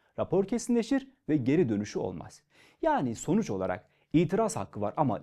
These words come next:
itirazı teknik raporla destekleyeceksin ve itirazın neden haklı olduğunu somut verilerle göstereceksin. Aksi halde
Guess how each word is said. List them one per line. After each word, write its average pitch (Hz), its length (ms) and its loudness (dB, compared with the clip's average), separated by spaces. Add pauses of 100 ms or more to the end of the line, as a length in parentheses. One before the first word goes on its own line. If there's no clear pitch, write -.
itirazı 123 680 -4
teknik 156 460 -8
raporla 95 400 -6
destekleyeceksin 190 880 0 (340)
ve 117 80 2
itirazın 139 680 0
neden 110 200 -2
haklı 101 360 -6
olduğunu 120 440 -2
somut 147 480 -2
verilerle 113 400 -6
göstereceksin. 95 720 -8 (380)
Aksi 120 320 -6
halde 92 440 -4